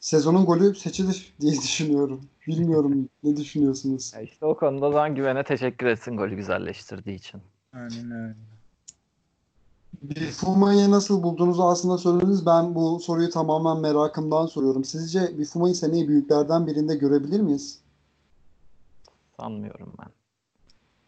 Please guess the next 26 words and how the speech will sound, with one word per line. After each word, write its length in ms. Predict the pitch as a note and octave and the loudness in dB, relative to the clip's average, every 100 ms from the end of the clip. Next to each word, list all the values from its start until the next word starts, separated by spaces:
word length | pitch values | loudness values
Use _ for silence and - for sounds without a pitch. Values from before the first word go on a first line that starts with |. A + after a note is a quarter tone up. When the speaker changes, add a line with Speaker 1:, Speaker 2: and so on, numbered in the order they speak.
| _ _ - | _ _ -18
Speaker 3:
Ben 360 | C3+ E3+ G3+ E3 | -4 -2 0 -2
de 80 | |
sanmıyorum 880 | C3 - B2+ A#2 A#2 A2+ A2+ A2 A2+ A2+ | -4 -6 -4 -4 -4 -4 -6 -6 -8 -8
pek 280 | A2+ G#2+ | -10 -10
ya. 140 | A#2 A#2 | -8 -2
Yani 420 | A#2+ C#3+ D3+ G#2+ | 2 4 2 0
şöyle 500 | - - - E3+ F3+ | -6 -6 0 2 2
söyleyeyim. 480 | E3+ D3 C3+ D#3+ F3 - _ _ _ _ _ _ - | -2 -2 0 0 -2 -6 _ _ _ _ _ _ -8
Bu 300 | B2+ D3 D3+ | 0 2 4
golden 480 | F3+ F3+ F3+ F3+ | 6 6 6 4
bir 140 | E3+ D#3+ - _ _ - | 2 2 -2 _ _ -12
beş 340 | B2+ D#3 E3 | 0 2 4
altı 280 | F3+ F3 E3+ | 4 2 0
tane 320 | F3+ E3+ E3 | 0 2 2
daha 160 | E3+ D#3+ | 4 4
atarsa 520 | E3 F#3 E3+ D#3 G3+ - _ _ | 4 2 0 -2 -6 -8 _ _
belki 400 | E3+ F3 E3 D#3+ | 0 2 0 -6
düşünürüz. 520 | D#3+ - D3+ C3+ - - | -8 -6 -8 -10 -12 -6
Speaker 2:
Ya 160 | C3 | -2
ben 160 | C3 B2+ | -2 -4
şu 140 | - | -4
Speaker 3:
Seneye. 140 | B2+ E3+ | 2 2
Speaker 2:
açıdan 380 | D3+ A2+ A2+ A2 | 2 -2 -4 -4
sanmıyorum. 520 | - A2 A2+ C#3 F3 | -4 -4 -4 -4 -4
Ar-, 260 | C3 B2+ | -2 0
öyle 340 | B2+ C3+ C3+ | 2 4 2